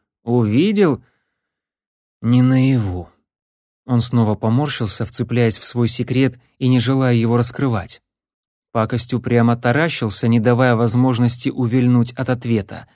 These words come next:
«Во сне». «Когда?» «Не знаю.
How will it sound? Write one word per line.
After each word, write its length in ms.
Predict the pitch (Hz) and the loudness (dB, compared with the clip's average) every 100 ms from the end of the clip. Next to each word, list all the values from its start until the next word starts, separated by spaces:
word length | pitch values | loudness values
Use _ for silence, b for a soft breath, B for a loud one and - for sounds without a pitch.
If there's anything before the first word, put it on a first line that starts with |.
| _ _ _ _ _ - | _ _ _ _ _ -14
«Во 280 | 95 104 107 | -4 -2 -2
сне». 460 | - 117 101 87 _ _ _ _ _ _ _ _ _ _ _ | -2 -2 -2 -8 _ _ _ _ _ _ _ _ _ _ _
«Когда?» 600 | 110 101 101 110 123 131 _ _ _ _ _ _ _ _ - | -4 -2 0 0 0 -4 _ _ _ _ _ _ _ _ -6
«Не 240 | 104 120 | -2 0
знаю. 560 | 117 156 151 95 - | 0 -2 -2 -4 -8